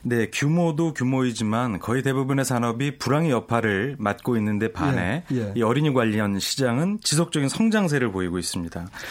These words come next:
Speaker 1: 이천-
Speaker 2: 애들이 줄어드는데도 시장이 커지는군요.
Speaker 1: 그렇죠. 이천이 년도에는 약 팔조 원 규모였는데 올해 같은 경우는 사십조 원을 훌쩍 넘어설 걸로 예상이 되고 있습니다.
Speaker 2: 그러니까 이제 엄마들이 내가 쓰는 거, 내 밑으로 들어가는 건 줄여도 우리 애들을 위해서 줄이면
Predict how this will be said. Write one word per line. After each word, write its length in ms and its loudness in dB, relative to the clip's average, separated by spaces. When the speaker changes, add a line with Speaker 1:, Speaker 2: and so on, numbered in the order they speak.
Speaker 1:
이천- 140 0
Speaker 2:
애들이 280 4
줄어드는데도 800 2
시장이 440 0
커지는군요. 720 -2
Speaker 1:
그렇죠. 680 0
이천이 560 0
년도에는 640 2
약 180 -2
팔조 380 0
원 260 0
규모였는데 920 0
올해 220 4
같은 240 0
경우는 360 0
사십조 500 0
원을 200 2
훌쩍 280 -2
넘어설 420 2
걸로 300 0
예상이 260 -2
되고 180 -4
있습니다. 400 -8
Speaker 2:
그러니까 400 -2
이제 160 0
엄마들이 680 0
내가 320 2
쓰는 280 0
거, 120 0
내 140 2
밑으로 400 2
들어가는 400 2
건 140 0
줄여도 500 -2
우리 400 -2
애들을 340 0
위해서 240 0
줄이면 500 -2